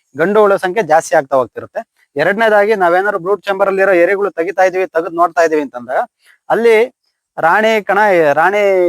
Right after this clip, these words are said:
ಮೊಟ್ಟೆ ಇರುತ್ತೆ. ಆ ರಾಣಿ ಮೊಟ್ಟೆ ಏನು ಒಂದು ಫ್ರೇಮ್ ಅಲ್ಲಿ ಕೆಳಗಡೆ ಭಾಗದಲ್ಲಿ ಕೆಳಮುಖಕ್ಕೆ ಸ್ವಲ್ಪ, ಸ್ವಲ್ಪ ಉದ್ದವಾಗಿರುತ್ತೆ, ಅದು ರಾಣಿ ಕಣ ವಿಶೇಷವಾಗಿರುತ್ತೆ. ಅದು, ಅದು ನಿಮಗೆ ಗೊತ್ತಾಗುತ್ತೆ. ಅದೇನಾರು ಇತ್ತು ಅಂತಂದ್ರೆ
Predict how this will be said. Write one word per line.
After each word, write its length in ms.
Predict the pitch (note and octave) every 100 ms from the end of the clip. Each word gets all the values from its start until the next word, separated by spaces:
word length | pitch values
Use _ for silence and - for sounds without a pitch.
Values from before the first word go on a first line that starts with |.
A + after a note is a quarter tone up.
| E3
ಮೊಟ್ಟೆ 320 | D#3 D#3+ G3 E3+
ಇರುತ್ತೆ. 340 | B2+ - - _ _
ಆ 80 | B2+
ರಾಣಿ 240 | C#3+ F#3 G3+
ಮೊಟ್ಟೆ 460 | F#3+ E3 G#3+ -
ಏನು 340 | D3+ E3+ E3+ D#3+
ಒಂದು 160 | D#3
ಫ್ರೇಮ್ 260 | C#3 E3 F3+
ಅಲ್ಲಿ 160 | F3+ G#3 - _ _
ಕೆಳಗಡೆ 320 | C#3 D#3 F#3
ಭಾಗದಲ್ಲಿ 400 | E3+ D#3 D3+ F#3+
ಕೆಳಮುಖಕ್ಕೆ 720 | - _ _ D3 E3+ E3 F3+
ಸ್ವಲ್ಪ, 220 | - D#3 E3 D3+ C3 A2+ _ _
ಸ್ವಲ್ಪ 180 | D#3+ D#3
ಉದ್ದವಾಗಿರುತ್ತೆ, 760 | D3+ D3+ F3 D3 C3 - B3+ _ _ -
ಅದು 220 | D#3+ G#3+
ರಾಣಿ 200 | E3 E3
ಕಣ 240 | C3+ C3+ C#3+
ವಿಶೇಷವಾಗಿರುತ್ತೆ. 720 | D#3 G#3+ G3+ F3+ D3 B2 A2+
ಅದು, 80 | A2 _ _
ಅದು 200 | D#3+ F#3
ನಿಮಗೆ 200 | G#3+ G3
ಗೊತ್ತಾಗುತ್ತೆ. 560 | F#3+ D#3+ D#3+ C3+ - - _ _
ಅದೇನಾರು 400 | C#3 D#3+ A3 A3+
ಇತ್ತು 240 | G#3+ - G#3+
ಅಂತಂದ್ರೆ 420 | D3 C3+ -